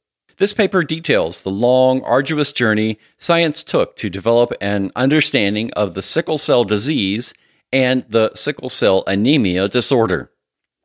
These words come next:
Along the way, we can see how the decisions the scientists and physicians made,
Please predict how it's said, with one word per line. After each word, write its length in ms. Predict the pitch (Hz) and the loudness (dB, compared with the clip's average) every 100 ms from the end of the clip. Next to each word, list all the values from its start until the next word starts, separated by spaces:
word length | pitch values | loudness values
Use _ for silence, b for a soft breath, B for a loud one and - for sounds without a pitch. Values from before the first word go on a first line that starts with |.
| _ _ _ _ - | _ _ _ _ -4
Along 360 | 95 123 143 | 0 2 2
the 80 | 143 | 2
way, 320 | 139 139 98 | 2 4 4
we 160 | 80 98 | 0 -2
can 160 | - 95 | -2 -2
see 240 | - 120 | -2 -2
how 200 | 127 110 | 0 0
the 140 | 107 | 0
decisions 760 | 110 131 - 170 95 65 58 - b b | -2 -2 0 0 0 -6 -12 -18 b b
the 100 | 87 | -6
scientists 680 | 85 - 127 131 131 135 - | -2 0 2 0 0 -2 -4
and 220 | - 95 | -4 -8
physicians 640 | - 107 95 135 139 127 123 | -4 -4 0 0 0 0 2
made, 460 | 147 101 90 117 | 2 2 0 -4